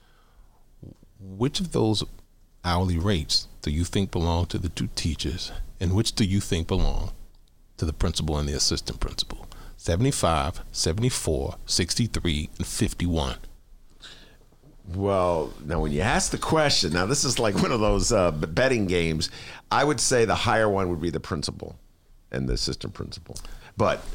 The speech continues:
Speaker 2: I think when you ask that question, that leads me to believe that it's, uh,
Speaker 1: You're right.
Speaker 2: counter.
Speaker 1: <laughs> Yeah, it is counter.
Speaker 2: Yeah.
Speaker 1: Seventy-five is the teacher. Seventy-four is the teacher. Sixty-three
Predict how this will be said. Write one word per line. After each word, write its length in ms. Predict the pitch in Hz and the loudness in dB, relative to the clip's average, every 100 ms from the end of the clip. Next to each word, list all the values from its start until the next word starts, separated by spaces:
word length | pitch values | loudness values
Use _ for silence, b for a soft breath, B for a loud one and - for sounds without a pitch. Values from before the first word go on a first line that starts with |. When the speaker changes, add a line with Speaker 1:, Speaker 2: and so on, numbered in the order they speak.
| - | -2
Speaker 2:
I 80 | 90 | 2
think 200 | 117 92 | 4 4
when 80 | 90 | 2
you 140 | 78 | 2
ask 240 | 107 131 98 | 2 2 0
that 140 | - | 0
question, 400 | 95 80 - 80 | 2 2 2 2
that 180 | 78 80 | 0 0
leads 220 | 85 78 | 0 0
me 80 | 82 | -2
to 60 | |
believe 500 | 67 78 82 80 76 | -2 0 2 2 0
that 280 | 65 69 60 - | 0 -2 -2 -4
it's, 800 | 78 - - - - - - - | -6 -4 -6 -6 -6 -6 -8 -8
uh, 280 | 57 62 57 | -4 0 0
Speaker 1:
You're 120 | 71 | 2
right. 280 | 80 73 53 - - - 107 | 2 2 0 -4 -6 -2 2
Speaker 2:
counter. 420 | 104 117 87 50 | 4 4 2 0
Speaker 1:
<laughs> 40 | 82 | 0
Yeah, 80 | 78 | 2
it 340 | 76 60 85 | 2 2 4
is 160 | 95 - | 4 2
counter. 400 | - 80 69 - | 2 2 2 0
Speaker 2:
Yeah. 320 | 87 73 60 - B B - - | 2 2 0 -4 B B -12 -6
Speaker 1:
Seventy-five 840 | - 95 104 98 104 92 92 95 - | 0 2 4 2 4 4 4 2 0
is 160 | 78 | 0
the 80 | 71 | 2
teacher. 380 | - 92 - - - | 2 2 2 -4 -2
Seventy-four 760 | - 90 90 - 113 95 82 - | 2 4 4 4 4 4 4 2
is 180 | 78 | 2
the 80 | 73 | 2
teacher. 440 | - - 69 - - | 0 0 0 -2 0
Sixty-three 840 | - 98 - 85 98 95 95 101 | 2 2 2 2 4 4 4 2